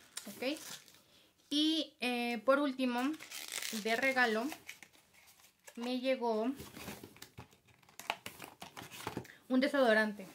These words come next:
Este también yo lo elegí. Es este de por acá. Les digo, desodorantes nunca faltan, chicas. Este es Mm, igual es un desodorante antitrans-,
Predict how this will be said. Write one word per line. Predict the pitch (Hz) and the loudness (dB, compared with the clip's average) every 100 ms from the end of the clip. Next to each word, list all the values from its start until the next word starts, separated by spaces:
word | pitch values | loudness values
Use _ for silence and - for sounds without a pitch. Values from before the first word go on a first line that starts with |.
| - - | -20 -6
Este | 240 - | -4 2
también | 240 220 214 | 2 2 0
yo | 220 214 220 | 2 0 0
lo | 226 | -2
elegí. | 214 196 - 269 392 - - - - - - - - - - - - | -2 -2 -2 0 0 -4 -20 -20 -20 -20 -20 -20 -20 -20 -20 -20 -16
Es | - | -12
este | 220 226 | -6 -6
de | 214 | -6
por | 196 | -8
acá. | 185 - 262 - _ - - - | -8 -4 -4 -6 _ -20 -12 -4
Les | 208 | -2
digo, | 208 190 | 0 -2
desodorantes | 202 214 220 220 226 247 | -4 -4 -4 -2 -4 -6
nunca | 247 226 226 | -6 -6 -6
faltan, | 226 208 220 226 | -6 -6 -6 -8
chicas. | - - 285 - - - _ _ _ _ - | -10 -10 -10 -12 -20 -20 _ _ _ _ 2
Este | 269 269 311 285 - | 2 2 0 0 0
es | 240 247 247 247 262 262 - - - - 233 | 2 4 4 4 2 0 -10 -20 -20 -10 -4
Mm, | 233 233 233 233 233 233 233 220 - _ _ - - - _ _ - | -2 0 -2 -2 -2 -2 -4 -6 -12 _ _ -20 -20 -20 _ _ -6
igual | 254 247 247 | 4 6 8
es | 254 | 6
un | 285 277 - _ - - | 2 0 -4 _ -20 -4
desodorante | 269 277 262 220 220 240 | 0 4 6 6 4 0
antitrans-, | 247 226 196 202 - | -4 -4 -2 -2 -4